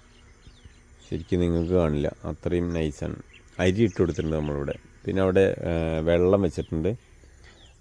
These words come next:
കിളികൾക്ക് കുടിക്കാനുള്ള വെള്ളവും കാര്യങ്ങളൊക്കെ വെച്ചിട്ടുണ്ട്. ഇതാണ് നമ്മുടെ വീടിൻ്റെ ഫ്രണ്ടിലുള്ള കാര്യം. ഈ ഫ്രണ്ടിലത്തെ കാര്യം നമ്മൾ, ഏഹ്, ഒരുപാട് പേര് ചോദിച്ചിരുന്നു. എണ്ണായിരം രൂപയ്ക്കാണ് ഈ ഒരു മതിൽ നമ്മൾ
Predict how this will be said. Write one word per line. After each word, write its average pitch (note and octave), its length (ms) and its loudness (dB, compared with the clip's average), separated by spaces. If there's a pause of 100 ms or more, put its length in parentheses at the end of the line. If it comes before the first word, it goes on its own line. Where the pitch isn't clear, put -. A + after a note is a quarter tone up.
(160)
കിളികൾക്ക് F2+ 520 4
കുടിക്കാനുള്ള F2 560 2
വെള്ളവും E2 300 2
കാര്യങ്ങളൊക്കെ D#2+ 460 -4
വെച്ചിട്ടുണ്ട്. C#2+ 400 -8 (1400)
ഇതാണ് C3+ 260 8
നമ്മുടെ B2+ 300 6
വീടിൻ്റെ G2+ 380 6 (100)
ഫ്രണ്ടിലുള്ള F#2+ 580 4 (100)
കാര്യം. D#2+ 220 0 (140)
ഈ G2 40 0 (160)
ഫ്രണ്ടിലത്തെ F#2+ 600 0
കാര്യം F#2+ 340 2
നമ്മൾ, F#2 180 2 (340)
ഏഹ്, E2+ 280 -2
ഒരുപാട് F2 420 2
പേര് F2 240 4
ചോദിച്ചിരുന്നു. E2+ 420 -2 (180)
എണ്ണായിരം G#2+ 580 4
രൂപയ്ക്കാണ് E2+ 640 0 (240)
ഈ F2 40 0 (100)
ഒരു F2 180 -2
മതിൽ D#2+ 240 -2 (100)
നമ്മൾ D#2+ 180 -2